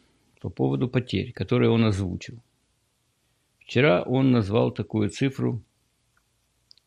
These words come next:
что убитыми военнослужащими Украина потеряла тридцать одну тысячу человек. Прежде чем обсуждать эту цифру,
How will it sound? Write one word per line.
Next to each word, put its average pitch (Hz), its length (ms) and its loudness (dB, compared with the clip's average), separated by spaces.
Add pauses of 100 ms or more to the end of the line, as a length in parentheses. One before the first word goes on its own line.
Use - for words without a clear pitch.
(440)
что - 200 -2
убитыми 113 920 4 (520)
военнослужащими 120 1120 0 (220)
Украина 113 460 2
потеряла 113 640 0 (420)
тридцать 120 540 2
одну 104 540 2 (320)
тысячу 95 440 -2
человек. - 560 -16 (2250)
Прежде 180 260 2
чем 156 320 0 (100)
обсуждать 123 580 2
эту 104 220 0
цифру, 113 560 0